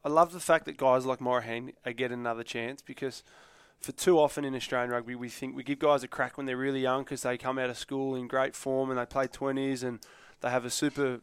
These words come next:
five or six games in Super Rugby. So go, "I'll give 'em a Wallaby jersey."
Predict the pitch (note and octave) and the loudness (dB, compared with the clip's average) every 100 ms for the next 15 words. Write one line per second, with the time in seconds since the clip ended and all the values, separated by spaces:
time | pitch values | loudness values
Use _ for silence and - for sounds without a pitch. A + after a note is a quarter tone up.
0 | _ - C#3 C3 A#2+ C#3 - C3+ C3 B2 | _ 4 6 6 0 -6 -2 0 0 -2
1 | A#2 C3+ A#2+ C3 B2+ C#3 C3 C3 B2+ C#3+ | -6 -4 0 -2 -2 -2 2 2 2 -2
2 | C3+ B2 B2+ B2 B2 B2 D3 | 0 0 -2 -2 -4 -2 -4